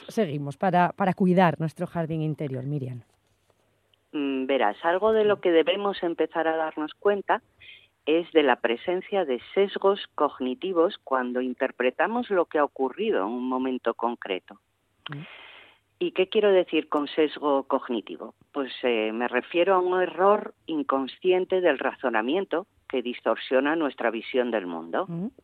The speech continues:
Speaker 1: ¿como por ejemplo?
Speaker 2: Pues, por ejemplo,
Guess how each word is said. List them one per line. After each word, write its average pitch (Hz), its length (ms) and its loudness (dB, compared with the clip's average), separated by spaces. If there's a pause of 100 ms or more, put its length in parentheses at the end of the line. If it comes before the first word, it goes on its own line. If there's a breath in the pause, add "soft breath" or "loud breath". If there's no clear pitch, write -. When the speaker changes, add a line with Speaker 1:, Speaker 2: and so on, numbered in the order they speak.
Speaker 1:
¿como 180 220 -2
por 160 160 -4
ejemplo? 156 480 -4 (1500 loud breath)
Speaker 2:
Pues, 139 540 0
por 135 140 0
ejemplo, 202 540 2